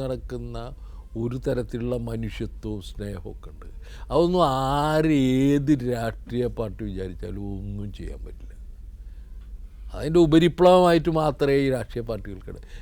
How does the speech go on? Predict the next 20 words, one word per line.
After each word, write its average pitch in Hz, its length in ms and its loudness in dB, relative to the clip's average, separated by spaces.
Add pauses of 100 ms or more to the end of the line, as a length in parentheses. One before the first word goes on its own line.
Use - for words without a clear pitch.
(240)
ആന്തരികമായിട്ട് 165 880 2 (160)
ഒരു 120 260 -2 (140)
കാരണവശാലും 117 880 -4 (500)
ഇന്ത്യയെ 131 460 2
കമ്മ്യൂണലൈസ് 110 580 -6
ചെയ്യാൻ 95 280 -8
പറ്റില്ല. 85 280 -12 (800)
ഇന്ത്യയിൽ 143 400 6 (120)
ഇത്തരത്തിലുള്ള 131 760 2 (640)
ആതിഥ്യ 123 380 2 (100)
മര്യാദകൾ 135 580 4 (180)
ഏത് 165 260 8
കാലത്തും 180 360 6
ഉണ്ടായിരുന്ന 147 360 2 (240)
രാജ്യമാണ്. - 300 -12 (1500)
ഇപ്പോൾ 175 240 4 (440)
what 143 180 4
you 131 100 4
are 95 140 -2
doing 85 160 -6